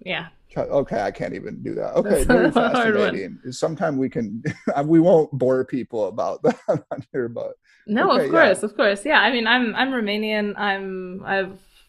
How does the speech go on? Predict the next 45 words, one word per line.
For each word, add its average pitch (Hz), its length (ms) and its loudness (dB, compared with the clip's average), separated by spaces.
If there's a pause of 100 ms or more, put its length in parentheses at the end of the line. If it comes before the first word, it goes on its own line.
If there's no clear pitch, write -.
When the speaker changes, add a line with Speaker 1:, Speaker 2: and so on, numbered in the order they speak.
(200)
Speaker 1:
I've 190 240 -4
grown 196 240 2
up 185 140 0
here. 180 400 0
I've, 180 180 -2
I've 190 140 -4
lived 208 260 -4
in, 190 520 -8
in 170 340 -8 (100)
kind 180 160 -6
of 165 80 -16 (220)
mainland 180 580 -4
Europe 175 300 -6
and 170 100 -8
then 175 100 -8
in, 170 240 -12
in 175 120 -8
the 175 100 -8
U 175 140 -6
K 175 220 -4
for 175 140 -8
a - 40 -6
Speaker 2:
Okay. 175 40 -8
Speaker 1:
while. 170 440 -6
But 170 300 -10 (140)
yeah, 247 240 -10 (260)
and 190 120 -4
now 202 140 2
I'm 196 40 0
Speaker 2:
Very 196 40 -4
Speaker 1:
back. 196 260 0
Speaker 2:
interesting. - 680 -18
Okay, 147 420 -12
very 147 240 -8
interesting. - 720 -16 (380)
So - 140 0
you 196 300 0
do, 175 340 0 (340)
uh, - 60 -8 (720)
you, 180 280 -8
do 170 120 -4
you 196 180 0
have 196 220 0
the 139 120 2
same 165 760 -4